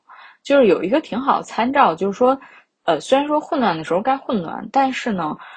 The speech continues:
嗯，就是也是有好的时候的。<laughs> 就是这样的一种，就是，嗯，他的这个整个家庭系统里边的这种自愈的能力吧，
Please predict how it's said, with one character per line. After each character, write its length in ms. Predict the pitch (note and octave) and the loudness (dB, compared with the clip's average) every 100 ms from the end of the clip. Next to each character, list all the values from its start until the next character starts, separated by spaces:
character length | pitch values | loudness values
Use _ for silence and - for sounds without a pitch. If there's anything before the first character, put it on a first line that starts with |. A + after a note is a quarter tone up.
| - - | -20 -10
嗯， 200 | F3 D#3+ | -6 -4
就 160 | D#3+ B3 | -2 -2
是 100 | A3+ | 0
也 160 | E3 | 0
是 140 | - F3 | 0 0
有 80 | A#3 | 0
好 240 | - - | 0 -2
的 80 | D#3+ | -2
时 180 | - F#3 | -6 -6
候 240 | E3+ B3 | -2 0
的。 220 | F#3 - - C#4+ | 0 -6 -12 -14
<laughs> 160 | C4+ A3+ | -12 -4
就 100 | C#4+ | 0
是 60 | C#4 | 2
这 140 | E4 | 4
样 180 | D#4+ G#3+ | 4 4
的 100 | F3+ | 2
一 80 | G3 | 2
种， 240 | F3 D3 | 0 -2
就 160 | E3 A3 | -2 0
是， 260 | A3+ F#3+ - - - - | 2 0 0 -18 -16 -4
嗯， 560 | F3 D#3+ C#3+ - - - | -4 -4 -8 -14 -18 -20
他 260 | - - B3+ | -12 -2 0
的 380 | C4 G#3 E3 - | 2 2 2 -2
这 160 | - | -2
个 80 | A3+ | -2
整 140 | F#3+ D3+ | -2 -4
个 100 | E3 | -4
家 180 | A#3+ | -4
庭 160 | - G#3+ | -2 -4
系 160 | A3 C#4 | -6 -8
统 220 | - D#3+ | -8 -8
里 100 | E3 | -6
边 160 | D#3 | -8
的 120 | D3+ F3 | -8 -6
这 100 | A#3 | -6
种 140 | E3 | -6
自 260 | - - D#4 | -8 -2 -2
愈 200 | E4+ C#4+ | 0 -2
的 100 | D#3 | -4
能 180 | D3+ - | -10 -12
力 120 | - - | -12 -8
吧， 160 | - | -10